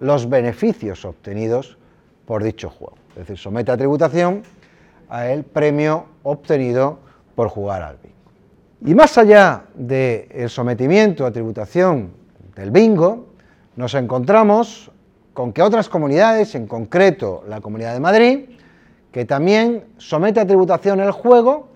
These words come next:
pero, eh, lo hace, eh, a-, lo hace sobre, eh, supuestos diferentes al bingo, ¿no? Lo hace, por ejemplo, al establecer un gravamen sobre la instalación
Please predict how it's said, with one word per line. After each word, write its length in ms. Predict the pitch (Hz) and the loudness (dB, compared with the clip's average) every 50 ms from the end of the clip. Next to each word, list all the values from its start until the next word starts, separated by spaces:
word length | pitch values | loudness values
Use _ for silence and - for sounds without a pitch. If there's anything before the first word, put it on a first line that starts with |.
| _ _ _ _ _ _ _ _ _ _ _ | _ _ _ _ _ _ _ _ _ _ _
pero, 520 | - 233 233 233 233 240 247 240 - - - | 4 6 6 6 6 4 2 0 -2 -6 -12
eh, 240 | - 151 151 147 143 139 | -10 -8 -6 -6 -4 -4
lo 180 | 147 165 190 | -2 0 0
hace, 520 | 208 190 - - 208 214 220 220 202 - - | 0 -2 -2 -2 0 0 0 0 -4 -8 -10
eh, 460 | - 160 151 147 135 131 127 123 120 110 - - - - - - _ _ _ _ _ _ _ _ _ _ _ _ | -10 -8 -6 -6 -6 -6 -6 -8 -8 -10 -12 -16 -20 -20 -20 -20 _ _ _ _ _ _ _ _ _ _ _ _
a-, 160 | 120 123 131 - - - - - | -14 -14 -14 -14 -16 -20 -14 -6
lo 140 | 131 151 | -4 -2
hace 160 | 180 - 220 190 | 0 0 0 0
sobre, 540 | - - 220 220 208 214 214 220 226 226 - - - - _ _ _ _ | 2 4 4 6 6 6 6 4 4 0 -8 -18 -20 -20 _ _ _ _
eh, 480 | - 135 139 135 131 131 120 123 - - | -10 -8 -6 -6 -6 -8 -10 -12 -14 -18
supuestos 760 | - - - 156 143 - 185 208 214 208 214 - 220 196 170 | -18 -10 -8 -8 -6 0 4 4 4 4 2 0 0 0 0
diferentes 840 | 196 170 - 165 156 175 202 214 202 - - 208 220 214 - - - _ _ - | -2 -2 -2 2 2 4 4 2 2 0 2 0 0 0 -2 -10 -20 _ _ -12
al 160 | 127 123 123 | -8 -4 -2
bingo, 400 | 143 156 135 104 87 78 - - - | 0 0 0 -2 -6 -12 -18 -20 -20
¿no? 180 | 113 180 240 240 _ _ _ _ _ _ _ _ _ | -20 -20 -20 -20 _ _ _ _ _ _ _ _ _
Lo 140 | 113 123 143 | -2 0 0
hace, 200 | 143 - 175 160 | 0 0 -2 -2
por 160 | 160 196 196 | 0 0 0
ejemplo, 560 | 196 - 240 233 202 220 233 247 262 254 254 - _ _ _ - _ | 2 2 2 2 2 0 0 0 0 -2 -6 -14 _ _ _ -18 _
al 180 | - - 120 | -10 -8 -8
establecer 720 | 117 110 - 123 117 131 143 139 - 208 214 220 226 - - | -8 -8 -8 -6 -6 -4 -4 0 2 2 2 2 2 -2 -6
un 180 | - 151 151 151 | -8 -8 -4 -2
gravamen 640 | 156 180 196 214 220 214 214 226 233 240 240 226 - _ _ _ | 0 2 2 2 2 2 2 0 -2 -4 -6 -10 -16 _ _ _
sobre 440 | _ - - 240 254 247 220 185 165 | _ -2 4 6 8 8 8 6 4
la 200 | 156 143 135 139 | 2 0 0 -2
instalación 920 | 135 123 - - - 247 254 254 233 - - 202 185 180 185 220 269 277 | -4 -6 -8 -6 -2 2 2 4 2 2 2 2 2 2 2 0 -4 -8